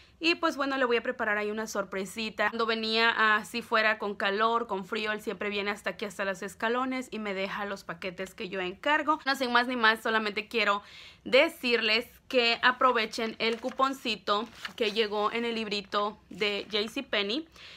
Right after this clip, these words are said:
Está válido desde diciembre cinco hasta el veinticuatro. También tenemos otro que es del quince por ciento. O si tienes tarjeta,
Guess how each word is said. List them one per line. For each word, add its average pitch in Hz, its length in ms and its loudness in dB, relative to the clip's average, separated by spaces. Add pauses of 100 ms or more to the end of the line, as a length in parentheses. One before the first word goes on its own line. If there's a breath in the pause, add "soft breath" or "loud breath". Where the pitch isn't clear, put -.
(240 loud breath)
Está 254 340 6
válido 277 540 6
desde 214 340 -4
diciembre 240 560 0
cinco 285 640 2
hasta 220 320 2
el 208 60 -2
veinticuatro. 247 760 0
También 214 300 -4
tenemos 208 420 -4
otro 220 320 -6
que 202 80 -4
es 196 100 -4
del 202 160 -6
quince 208 460 -6
por 220 320 0
ciento. 254 600 0
O 240 140 -4
si 247 100 -6
tienes 220 320 -6
tarjeta, 202 600 -2